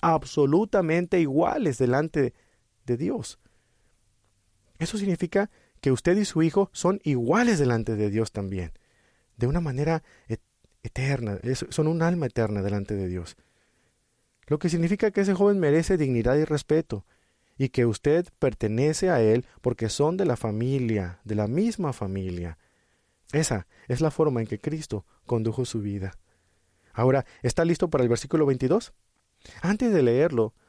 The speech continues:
recuerde que el papel de la sumisión no implica algo inferior. Más bien implica semejanza a Cristo. Efesios cinco veintidós dice, "Las casadas estén upotazo",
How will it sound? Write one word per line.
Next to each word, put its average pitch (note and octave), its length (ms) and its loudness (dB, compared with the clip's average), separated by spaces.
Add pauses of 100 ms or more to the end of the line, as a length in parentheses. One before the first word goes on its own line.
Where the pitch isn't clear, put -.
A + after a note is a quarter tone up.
(140)
recuerde F3 460 2
que C#3 160 0
el A#2+ 100 0
papel E3 560 0
de D3+ 100 2
la A2 100 0
sumisión B2+ 680 -4 (300)
no D#3+ 260 2
implica D#3+ 640 2
algo C#3 280 2
inferior. G2 720 -4 (600)
Más F#3 220 0
bien G3 180 2
implica F3+ 460 0
semejanza D#3 920 -2
a A#2 120 -8
Cristo. F2+ 640 -12 (680)
Efesios E3 420 -2
cinco C#3+ 260 -2
veintidós G#2 440 -2
dice, F#2+ 320 -10 (600)
"Las C3 240 0
casadas F#3 580 0
estén F#3 440 -2 (340)
upotazo", C#3 800 0